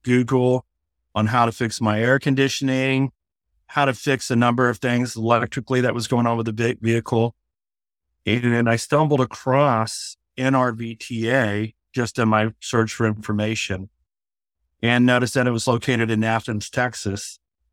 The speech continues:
And my son had just moved to Dallas, about an hour away.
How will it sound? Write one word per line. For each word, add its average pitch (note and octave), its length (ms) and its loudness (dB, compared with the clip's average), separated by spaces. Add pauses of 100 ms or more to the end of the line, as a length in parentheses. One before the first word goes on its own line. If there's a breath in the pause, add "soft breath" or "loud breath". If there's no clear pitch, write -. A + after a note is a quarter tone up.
(120)
And A#2 140 2
my A2+ 120 4
son C#3 260 0
had B2+ 160 -2
just A#2 260 -6
moved A2+ 180 -2
to A2 80 -6
Dallas, A2 760 -2
about A2 260 -2
an G#2+ 100 -2
hour G#2 240 -4
away. G2+ 480 -6